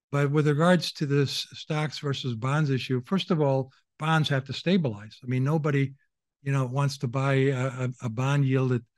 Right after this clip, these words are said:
four point eight percent. If they look at the past few, few weeks and say, "My God, this thing could be at five,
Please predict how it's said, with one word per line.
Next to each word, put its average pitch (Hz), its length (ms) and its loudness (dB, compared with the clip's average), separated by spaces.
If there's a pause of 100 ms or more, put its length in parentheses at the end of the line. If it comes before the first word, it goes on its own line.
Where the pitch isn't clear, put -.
(480)
four 143 160 2
point 143 280 2
eight 165 180 4
percent. 131 460 -2
If 127 180 -2
they 127 300 0
look 143 200 0
at 135 100 -2 (200)
the 135 80 -4
past 135 420 -2
few, 160 280 0 (300)
few 170 260 2
weeks 175 380 4
and 131 100 2
say, 139 140 0
"My 131 180 0
God, 151 280 -2
this 135 160 -4
thing 139 120 -2
could 123 220 0
be 127 120 0
at 120 120 -2
five, 135 460 0